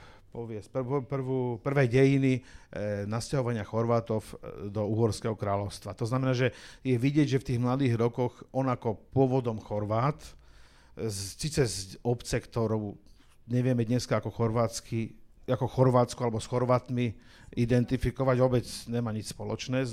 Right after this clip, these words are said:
z pohľadu dnešnej, ale vidieť, že a trebárs on nakoniec potom bol šéf slovanských misií alebo,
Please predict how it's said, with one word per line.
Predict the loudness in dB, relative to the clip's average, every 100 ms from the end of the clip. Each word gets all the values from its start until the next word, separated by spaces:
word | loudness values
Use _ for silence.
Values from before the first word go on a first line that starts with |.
| -8
z | -10
pohľadu | -4 0 0 -2
dnešnej, | -2 -4 -2 0 0 -2 -12 -18 -18 -2
ale | 4 6 6
vidieť, | 4 2 2 2
že | 0 0 -2
a |
trebárs | -4 0 2 2 2
on | 0 2 2
nakoniec | 0 0 -2 -2
potom | -4 -4 -2
bol | -4
šéf | -2 -4
slovanských | -2 -2 -2 -4 -6 -4
misií | -6 -4 -2 -2
alebo, | -4 -6 -8